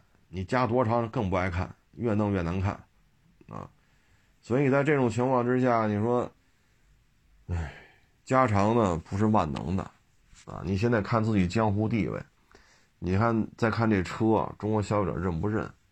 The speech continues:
啊，你比如说现在现代可能也就是，呃，应该叫做 A 级啊，就跟速腾啊、卡罗拉一个级别的。你比如说早先儿是菲斯塔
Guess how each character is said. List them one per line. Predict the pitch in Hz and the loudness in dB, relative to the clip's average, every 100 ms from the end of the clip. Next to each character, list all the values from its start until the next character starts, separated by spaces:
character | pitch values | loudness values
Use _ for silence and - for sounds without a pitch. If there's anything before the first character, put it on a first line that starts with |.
| _ _ _ _ _ _ _ _ - | _ _ _ _ _ _ _ _ -16
啊， | 60 - _ _ _ _ _ | -16 -16 _ _ _ _ _
你 | 107 117 | -2 2
比 | |
如 | 127 131 | 4 6
说 | 131 | 6
现 | 127 127 | 6 4
在 | 131 | 2
现 | 117 127 123 | 2 2 4
代 | 131 90 - _ _ | 4 2 -2 _ _
可 | - 90 | -8 -2
能 | 117 | 2
也 | 113 | 2
就 | 101 117 113 | 2 2 4
是， | 113 107 - _ _ _ _ _ _ _ _ | 4 2 0 _ _ _ _ _ _ _ _
呃， | - 71 67 | -10 -8 -4
应 | 104 113 | -2 0
该 | 110 | 0
叫 | 110 95 | 2 2
做 | 95 | 0
A | 101 131 | 2 2
级 | 120 71 52 - | 2 -2 -10 -10
啊， | 65 50 - _ _ _ _ | -12 -12 -14 _ _ _ _
就 | 76 | -8
跟 | 82 | -8
速 | 90 95 85 | -6 -4 -4
腾 | 80 73 98 | -4 -4 -2
啊、 | 92 90 78 90 - _ _ - | 0 -2 -4 -8 -16 _ _ -16
卡 | - | -8
罗 | 80 | -4
拉 | 98 104 | 0 0
一 | 95 | 0
个 | 92 | -2
级 | 82 76 | -4 -6
别 | 65 | -6
的。 | 50 - _ _ _ _ _ _ - | -10 -14 _ _ _ _ _ _ -6
你 | 98 | 0
比 | 104 | 2
如 | 107 107 | 4 4
说 | 113 107 - - _ _ _ _ _ _ - | 6 4 2 -6 _ _ _ _ _ _ -6
早 | 90 90 | -4 -4
先 | 107 107 | 0 0
儿 | 107 | 0
是 | 92 98 92 92 | 0 0 0 -2
菲 | 92 107 | -2 -2
斯 | 104 | -2
塔 | 92 - - | -4 -6 -14